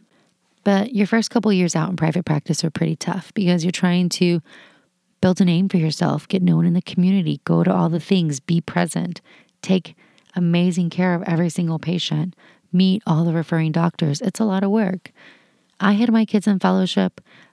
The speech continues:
I tried to have 'em earlier. This is when it worked for me. They are my kids. They came when they were ready, and it's perfect. But have 'em when you're ready.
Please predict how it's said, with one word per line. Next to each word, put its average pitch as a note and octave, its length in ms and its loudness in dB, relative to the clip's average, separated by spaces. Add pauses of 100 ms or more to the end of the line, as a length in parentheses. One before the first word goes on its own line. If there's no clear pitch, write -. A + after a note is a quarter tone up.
(120)
I F3 100 4
tried E3+ 340 0
to F#3 60 2
have F3+ 180 2
'em F3 140 2
earlier. F3 480 0 (160)
This - 180 -6
is E3 100 -8
when F3+ 140 0
it F#3 60 0
worked E3+ 240 0
for - 180 -2
me. D3+ 340 0 (540)
They F3 160 4
are E3+ 120 2
my D#3 180 2
kids. G3 380 -2
They D#3 140 0
came F3+ 280 2
when F3+ 160 2
they E3+ 100 4
were F3 140 2
ready, D3 260 0
and C#3+ 100 0
it's D3+ 180 -4
perfect. - 580 -6 (580)
But F#3+ 120 2
have F3+ 340 0
'em G#3+ 280 0
when D#3+ 220 2
you're D#3+ 240 0
ready. C#3+ 400 -4